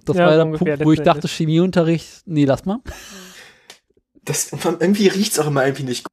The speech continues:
Speaker 3: gut.
Speaker 1: Nee.
Speaker 3: Das ist, hm, alles auch immer irgendwie eklig. Ja.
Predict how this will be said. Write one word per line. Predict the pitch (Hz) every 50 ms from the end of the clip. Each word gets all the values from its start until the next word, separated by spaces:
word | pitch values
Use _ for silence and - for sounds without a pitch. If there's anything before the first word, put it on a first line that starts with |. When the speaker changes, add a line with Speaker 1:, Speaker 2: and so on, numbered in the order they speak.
| _ _ -
Speaker 3:
gut. | 240 - _ _ _
Speaker 1:
Nee. | - 214 247 240
Speaker 3:
Das | - 143 147
ist, | 147 - - - 202 - - -
hm, | 147 143 160 170 165 156 143 - - -
alles | - 143 143 147 -
auch | 143
immer | - 147 143 - -
irgendwie | 143 139 - 147 139
eklig. | 139 147 156 156 - 123 113 117 - - - _ - - - - - - - - _ -
Ja. | 131 127 127 123 123 117 113